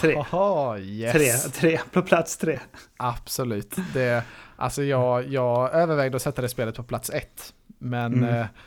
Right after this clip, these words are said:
Speaker 2: det känns kanske att ha lite väl höga förhoppningar. Men det är min tvåa faktiskt. Eh,
Speaker 1: Ja, okej, det är det. Nice.
Speaker 2: jag, alltså, har, spel, ett, ett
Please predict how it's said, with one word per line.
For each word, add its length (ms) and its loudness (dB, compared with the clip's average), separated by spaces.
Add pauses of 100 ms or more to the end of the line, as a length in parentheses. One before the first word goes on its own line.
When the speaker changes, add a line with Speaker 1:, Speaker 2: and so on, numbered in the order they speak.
(140)
Speaker 2:
det 100 -8
känns 240 -4
kanske 400 -4
att 540 -4
ha 100 -2
lite 500 0
väl 180 0
höga 220 -2
förhoppningar. 460 -8
Men 140 -2
det 60 0
är 100 2
min 140 -4
tvåa 360 -4
faktiskt. 640 -12
Eh, 60 -2
Speaker 1:
Ja, 320 2
okej, 160 -2
det 80 2
är 40 4
det. 180 -4
Nice. 180 -2
Speaker 2:
jag, 80 2 (320)
alltså, 240 -2
har, 180 2 (280)
spel, 720 0
ett, 260 -10
ett 280 -10